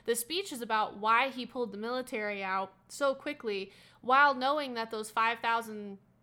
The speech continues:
prisoners, Taliban war criminals, were released last year. So that's a red herring. He just doesn't want to answer. He's like, "Look at what the Trump administration did."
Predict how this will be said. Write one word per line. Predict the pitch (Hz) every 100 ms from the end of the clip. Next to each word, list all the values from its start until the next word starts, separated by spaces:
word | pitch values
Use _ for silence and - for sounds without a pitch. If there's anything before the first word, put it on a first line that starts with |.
| -
prisoners, | 269 294 247 220 196 208
Taliban | - 226 247 254 233 226 226 208
war | 196 214 254
criminals, | 254 220 202 202 208 208
were | 220
released | 202 240 277 -
last | 170 196 -
year. | 180 156 - - -
So | -
that's | 339 392 381
a |
red | 370 359
herring. | 349 339 220 202
He | 240
just | 269 294
doesn't | 302 285
want | 285 269
to | 269
answer. | 285 254
He's | 208 214
like, | 226
"Look | 240 247
at | 339
what | 339
the |
Trump | 320 311 311
administration | 311 247 226 226 220 208 208 202
did." | 190 185